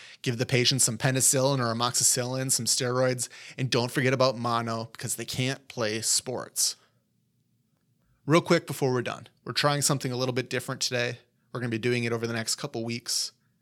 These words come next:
I don't want you to just do well clinically, but I also want you to do well on your test,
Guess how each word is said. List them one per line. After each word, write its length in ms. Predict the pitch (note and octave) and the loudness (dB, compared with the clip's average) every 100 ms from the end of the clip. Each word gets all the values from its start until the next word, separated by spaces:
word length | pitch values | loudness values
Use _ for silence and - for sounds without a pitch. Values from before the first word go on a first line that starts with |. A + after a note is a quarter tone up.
| _ _ _ _ _ _ - | _ _ _ _ _ _ -4
I 100 | D3 | -2
don't 180 | G3 D3+ | 0 0
want 260 | D#3 - | 0 -2
you 60 | B2+ | -2
to 100 | A#2 | -4
just 240 | C3 - | -2 -2
do 120 | B2+ | -2
well 180 | A#2+ A#2 | -4 -4
clinically, 500 | - A#2 A#2 C3+ B2+ | -4 -8 -6 -4 -2
but 80 | A#2 | 2
I 80 | G#2+ | 2
also 240 | C3 - | 2 0
want 280 | C3 B2 - | -2 -2 -4
you 60 | B2 | -4
to 60 | |
do 100 | A#2 | -4
well 200 | A#2 A#2 | -2 -2
on 120 | A2+ | -2
your 80 | G#2+ | -6
test, 540 | - C3 C#3 - - | -4 -2 -2 -2 -4